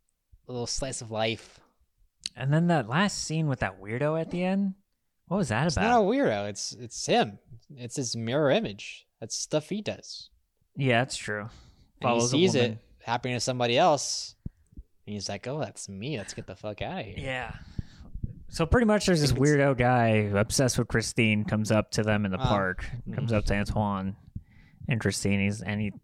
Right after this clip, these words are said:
Speaker 2: and this guy is like, "I've loved you, and
Speaker 1: I've
Speaker 2: I've
Speaker 1: been
Speaker 2: seen
Speaker 1: watching you from
Speaker 2: you,
Speaker 1: afar. I've been
Speaker 2: watching you
Speaker 1: following
Speaker 2: from
Speaker 1: you for
Speaker 2: afar."
Speaker 1: days. That's
Speaker 2: I'm a
Speaker 1: kind, there's the kind of shit,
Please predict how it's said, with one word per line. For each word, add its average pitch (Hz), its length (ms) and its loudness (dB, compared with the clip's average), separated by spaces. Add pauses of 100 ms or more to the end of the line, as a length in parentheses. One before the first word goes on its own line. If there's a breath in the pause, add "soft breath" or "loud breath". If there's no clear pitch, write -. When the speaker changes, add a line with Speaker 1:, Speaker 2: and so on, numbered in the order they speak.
Speaker 2:
and 110 180 2
this 104 160 -2
guy 110 640 2 (240)
is 117 180 -6
like, 107 260 0
"I've 110 200 -4
loved 110 280 2
you, 104 360 4 (600 soft breath)
and - 80 2
Speaker 1:
I've 107 60 4
Speaker 2:
I've 101 60 2
Speaker 1:
been - 80 -4
Speaker 2:
seen 110 200 4
Speaker 1:
watching 107 100 2
you 104 140 4
from 104 60 0
Speaker 2:
you, 104 60 -2
Speaker 1:
afar. 95 340 -4
I've 98 40 -8
been 98 140 -12
Speaker 2:
watching 107 280 2
you 107 120 2
Speaker 1:
following 104 240 -2
Speaker 2:
from - 60 -8
Speaker 1:
you - 40 -10
for 98 80 -2
Speaker 2:
afar." 98 300 2
Speaker 1:
days. - 260 -6 (640 soft breath)
That's 117 140 0
Speaker 2:
I'm 113 60 0
a 107 40 -2
Speaker 1:
kind, 143 120 -8 (100)
there's 123 140 -12
the - 60 -8
kind 104 180 -4
of 104 60 -10
shit, 104 180 -14